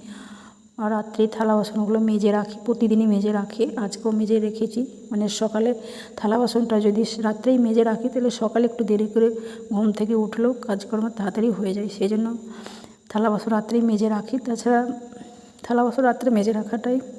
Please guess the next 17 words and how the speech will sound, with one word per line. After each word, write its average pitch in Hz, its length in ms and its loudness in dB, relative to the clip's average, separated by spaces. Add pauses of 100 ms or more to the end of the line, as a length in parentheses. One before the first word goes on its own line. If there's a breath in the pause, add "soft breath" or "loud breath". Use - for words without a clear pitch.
বেটার, 233 400 2 (460)
তাহলে 214 280 0
জীবাণু 220 460 2
হয় 214 180 -2
না। 233 180 0 (960 loud breath)
তো 233 80 -8
মেজে 226 240 0
রেখেছি। 233 420 2
আর 233 160 0
এইদিকে 214 400 2
গল্প 214 260 0
করতে 220 320 -4
করতে 226 240 -4
আমার 226 280 0
ভেন্ডি 220 240 2
ভাজাটাও 220 420 -2
কমপ্লিট। 202 520 -4